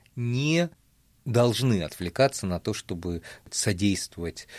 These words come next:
и пристраивать как бы всех тех, у кого чувство вины, э, и необходимость в этой помощи вот таким образом. Поэтому есть другие,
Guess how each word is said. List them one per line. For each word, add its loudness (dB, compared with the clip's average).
и -10
пристраивать 0
как -4
бы -10
всех -10
тех, -2
у -4
кого -4
чувство -4
вины, 0
э, -4
и -4
необходимость -4
в -2
этой 0
помощи -4
вот -4
таким -4
образом. -8
Поэтому 0
есть -2
другие, 2